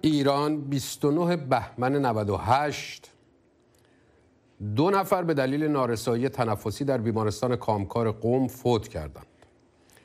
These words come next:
مسئولان اعلام کردند ربطی به کرونا نداشته و در ایران ویروس کرونا وجود نداره. تا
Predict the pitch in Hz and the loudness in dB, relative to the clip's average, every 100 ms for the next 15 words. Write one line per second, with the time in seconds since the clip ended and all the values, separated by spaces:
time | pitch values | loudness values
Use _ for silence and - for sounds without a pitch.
0 | - 104 127 139 - - 139 147 180 156 | -4 2 2 2 -6 -2 2 2 2 0
1 | 147 143 156 160 156 151 135 151 - - | 2 2 0 0 0 0 0 -2 -4 -4
2 | 151 123 - 120 113 110 127 127 123 95 | -2 -2 -4 0 0 2 0 2 0 -2
3 | 78 - - 87 92 104 101 - 113 110 | -6 -10 -10 -6 -2 0 -2 0 0 2
4 | 127 143 131 107 98 - 92 - 95 95 | 0 -2 -2 -2 -4 -6 -10 -8 -4 -2
5 | 101 113 107 98 117 120 117 110 110 117 | -2 -2 -2 -6 -4 -4 -2 -2 0 2
6 | 120 123 95 85 80 73 - - - _ | 2 2 0 -4 -4 -8 -14 -20 -20 _
7 | - 123 143 147 143 | 2 4 4 0 -2